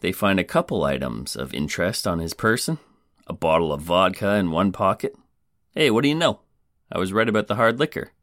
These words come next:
And in the other pocket, they retrieve a block of cheese.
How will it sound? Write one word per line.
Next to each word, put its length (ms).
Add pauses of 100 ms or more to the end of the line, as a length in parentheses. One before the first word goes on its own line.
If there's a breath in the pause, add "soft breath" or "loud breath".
(540)
And 300
in 80
the 160
other 160
pocket, 480 (200)
they 140
retrieve 540
a 200
block 420
of 100
cheese. 800